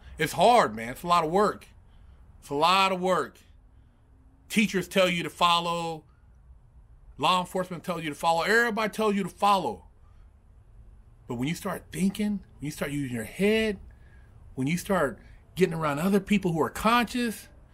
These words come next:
when you start speaking on them Gnostics, you know, if you know what I'm talking about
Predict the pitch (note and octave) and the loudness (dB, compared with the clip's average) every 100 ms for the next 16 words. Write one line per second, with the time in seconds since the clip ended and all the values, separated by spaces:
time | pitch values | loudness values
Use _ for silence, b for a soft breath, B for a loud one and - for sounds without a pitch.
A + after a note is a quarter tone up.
0 | b b - C#3 F3+ F#3+ E3 - F#3 D#3 | b b -6 -2 -2 0 -2 -2 -6 -2
1 | D3+ C3 A#2 D3 A3 A3+ - B3+ - - | -2 -2 -2 0 2 0 -4 -8 -8 -16
2 | - - - - b b b b b - | -20 -20 -20 -20 b b b b b -20
3 | - - - - - - - - - - | -20 -20 -20 -20 -20 -20 -20 -20 -20 -12
4 | C#3 F#3 F3+ F3 - G3 F#3+ F3 E3+ F#3 | -4 0 0 0 0 2 2 2 0 0
5 | E3+ D3 C3 A#2 | 2 0 0 -2